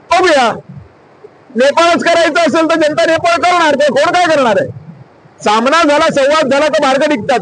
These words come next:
पण सामनाच करायचा नाहीये, संवादच करायचा नाहीये, त्याला करणार तर काय करणार? लोक एकदा वाट बघतील, दोनदा, तीनदा, चारदा. भारताचा इतिहास आहे,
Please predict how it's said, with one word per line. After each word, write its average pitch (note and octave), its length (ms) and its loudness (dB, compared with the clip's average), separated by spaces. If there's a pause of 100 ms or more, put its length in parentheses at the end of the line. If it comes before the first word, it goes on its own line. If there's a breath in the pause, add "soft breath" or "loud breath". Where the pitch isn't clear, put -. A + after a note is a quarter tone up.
पण C4 120 0
सामनाच A3+ 460 -2
करायचा D#4 360 0
नाहीये, C4 260 2 (120)
संवादच B3 440 0
करायचा C4 360 0
नाहीये, G#3 300 0
त्याला B3+ 460 -4
करणार A#3 320 0
तर E4 140 -2
काय F4+ 160 2
करणार? A3+ 320 0 (720)
लोक D#4 240 -2
एकदा D4 320 2
वाट D4+ 220 2
बघतील, C#4+ 360 0
दोनदा, C#4+ 360 0 (100)
तीनदा, C#4 360 0
चारदा. C4+ 340 0
भारताचा D4 420 0
इतिहास D4 420 0
आहे, C4 140 0